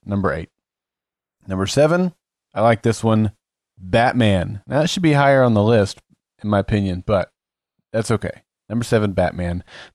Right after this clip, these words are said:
Number six, a witch.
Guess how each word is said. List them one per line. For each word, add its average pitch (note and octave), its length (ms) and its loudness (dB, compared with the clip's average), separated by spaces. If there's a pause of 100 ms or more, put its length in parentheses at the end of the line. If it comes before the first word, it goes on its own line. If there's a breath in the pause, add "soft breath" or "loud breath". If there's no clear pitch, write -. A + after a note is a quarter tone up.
Number A#2 960 2 (140)
six, - 760 -4 (500)
a F2+ 80 -8
witch. A#2+ 560 -2